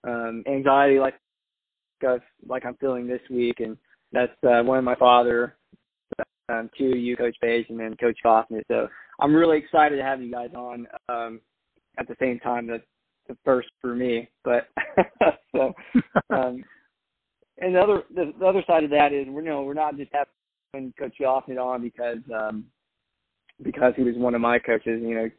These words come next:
Speaker 1: uh, cross country coach for me, but because, um, you know, he was a, he was a student while you were, uh, a coach and teacher at Tell City.
Speaker 2: Yeah.
Speaker 1: He also
Speaker 2: Yeah.
Speaker 1: was a teacher there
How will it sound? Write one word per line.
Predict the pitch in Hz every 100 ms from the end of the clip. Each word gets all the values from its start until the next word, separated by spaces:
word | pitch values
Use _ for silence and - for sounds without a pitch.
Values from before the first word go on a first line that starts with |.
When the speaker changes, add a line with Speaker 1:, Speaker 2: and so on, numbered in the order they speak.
| - _ -
Speaker 1:
uh, | 131 117
cross | - 123 -
country | 127 117
coach | 117 110 -
for |
me, | - 110
but | 110
because, | 131 131 120 - - _ _ _ _
um, | 131 120 117 113 - -
you | 131
know, | 120
he | 139 135
was | 120 113
a, | 110 104 _ _
he | 156 143
was | 123
a | 117
student | - 180 185 - _ _ _ _ _
while | 139 143
you | 147 156
were, | 151 139 139 _ -
uh, | 127 123 120 _ -
a | -
coach | 151 147
and | 139
teacher | - 311 - 160
at | 151
Tell | 147 -
City. | 151 151 156 - _ -
Speaker 2:
Yeah. | 147 139
Speaker 1:
He |
also | 143 143 - 139 131 127 -
Speaker 2:
Yeah. | 139
Speaker 1:
was | 123
a | 117
teacher | - 220 - 214
there | 202 202 202 202